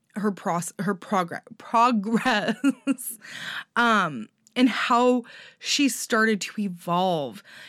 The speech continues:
And I, I love Sienna. Like, I would die for Sienna. Uh, but I also love the importance of what this chapter conveys. The people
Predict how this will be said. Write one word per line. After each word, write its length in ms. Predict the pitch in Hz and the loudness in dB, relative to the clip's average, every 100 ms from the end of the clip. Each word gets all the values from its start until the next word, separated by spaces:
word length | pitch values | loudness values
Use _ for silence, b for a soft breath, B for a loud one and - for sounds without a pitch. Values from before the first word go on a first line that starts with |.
| B - | B -2
And 100 | 233 | 2
I, 160 | 233 - | 2 0
I 80 | 202 | -4
love 260 | 175 147 | -4 -10
Sienna. 360 | 151 - 143 147 | -12 -12 -10 -6
Like, 160 | 160 170 | -4 -2
I 100 | 170 | -2
would 120 | 165 | -2
die 200 | 147 151 | -6 -8
for 160 | - | -12
Sienna. 460 | 185 - 160 165 175 B B B - | -12 -10 -8 -8 -10 B B B -4
Uh, 320 | 214 202 190 | 0 0 0
but 500 | 208 190 214 202 - - | -4 0 2 2 -2 -2
I 80 | 220 | -2
also 400 | - 240 - 349 | 0 -4 -2 -2
love 480 | 269 233 226 214 202 | 0 2 2 2 -2
the 520 | 190 196 214 202 202 - | -6 0 0 0 -2 0
importance 920 | 226 214 - 180 - 107 - - - - _ - | 4 4 2 -10 -10 -14 -16 -18 -18 -20 _ -4
of 160 | 208 | -4
what 400 | 180 180 185 170 | -4 -4 -2 -4
this 240 | - 202 - | -4 -6 -4
chapter 500 | - - 170 - 170 | -8 -6 -8 -4 -6
conveys. 560 | 170 175 160 98 120 | -6 -8 -6 -8 -10
The 80 | - | -14
people 600 | 180 - 214 - 196 196 | -12 -6 -6 -4 -6 -6